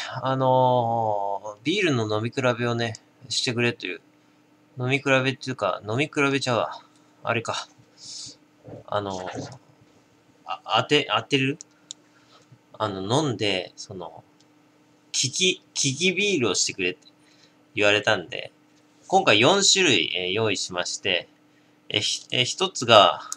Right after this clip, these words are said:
えー、アサヒスーパードライ。えー、もう一つが、えー、キリンのラガー。えー、三つ目が、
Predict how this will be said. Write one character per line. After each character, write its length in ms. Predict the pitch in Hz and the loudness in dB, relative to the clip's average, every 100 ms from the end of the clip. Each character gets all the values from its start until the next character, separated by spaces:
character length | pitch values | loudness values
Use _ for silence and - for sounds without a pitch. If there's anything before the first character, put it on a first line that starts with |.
| - _ _ _ _ _ - - | -16 _ _ _ _ _ -20 -6
え 260 | 120 117 120 | 0 4 6
ー、 60 | |
ア 80 | 165 | 6
サ 120 | 175 | 6
ヒ 160 | 127 - | 4 2
ス 180 | - 117 | -2 2
ー 60 | |
パ 140 | 120 104 | 6 6
ー 40 | |
ド 80 | 104 | 6
ラ 160 | 92 80 | 2 2
イ。 100 | - - _ _ _ _ _ _ _ _ - | -2 -20 _ _ _ _ _ _ _ _ -4
え 140 | 127 | 0
ー、 20 | |
も 160 | 139 170 | 4 2
う 20 | |
一 220 | 170 175 | 2 0
つ 160 | - 117 | 0 2
が、 280 | 104 107 - | 6 6 4
え 680 | - 101 92 90 90 85 87 | -2 -2 -2 -2 -2 -2 -4
ー、 100 | - - _ - | -8 -20 _ -6
キ 140 | - | 0
リ 140 | 160 165 | 2 2
ン 100 | 160 | 4
の 160 | 156 | 6
ラ 180 | 131 143 | 8 8
ガ 300 | 107 73 - | 8 4 0
ー。 100 | - _ _ _ _ _ - _ _ _ _ - 131 | -14 _ _ _ _ _ -20 _ _ _ _ -16 -2
え 200 | 131 131 | 2 4
ー、 60 | |
三 160 | 135 131 | 2 -4
つ 160 | - 151 | -6 0
目 160 | 165 | 4
が、 160 | 110 | 4